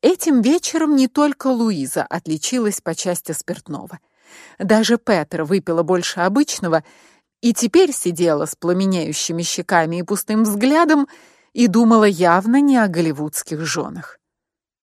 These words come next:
«Что происходит? Обстановка сегодня очень странная»,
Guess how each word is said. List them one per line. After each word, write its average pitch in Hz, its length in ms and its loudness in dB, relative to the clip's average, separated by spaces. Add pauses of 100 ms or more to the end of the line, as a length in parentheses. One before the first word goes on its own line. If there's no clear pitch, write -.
(120)
«Что - 300 -4
происходит? - 800 -4 (300)
Обстановка 202 680 -4
сегодня 247 500 0
очень 196 340 -6
странная», 240 760 -4